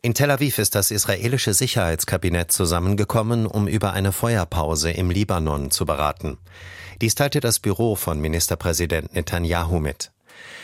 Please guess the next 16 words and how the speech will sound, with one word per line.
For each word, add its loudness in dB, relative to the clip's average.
Die 2
Vereinbarung, 2
über 2
die 0
bereits 2
seit 0
Wochen 0
verhandelt 0
wird, 0
sieht 0
laut 0
Medienberichten 0
eine 0
sechzigtägige 0
Waffenruhe 0
vor. -2